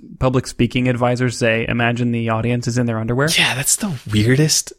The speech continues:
Speaker 2: Why is that
Speaker 1: Yeah.
Speaker 2: even advice?
Speaker 1: <laughs> I, I don't know. <laughs> It's the dumbest thing.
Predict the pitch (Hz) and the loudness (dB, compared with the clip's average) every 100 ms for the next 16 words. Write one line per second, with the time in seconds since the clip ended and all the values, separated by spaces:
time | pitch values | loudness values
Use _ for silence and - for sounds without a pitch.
0 | - 127 135 202 247 247 208 147 165 190 | -10 -2 2 2 0 2 2 4 4 6
1 | 185 160 131 107 113 131 98 - - - | 4 4 2 2 2 4 4 0 -8 -10
2 | - 175 - - - - 175 160 147 127 | 0 0 0 -6 -10 -4 2 4 4 4
3 | 110 - - - - 214 - 165 147 147 | 0 -2 -8 -20 0 0 0 0 2 2
4 | 139 131 120 | 0 -2 -4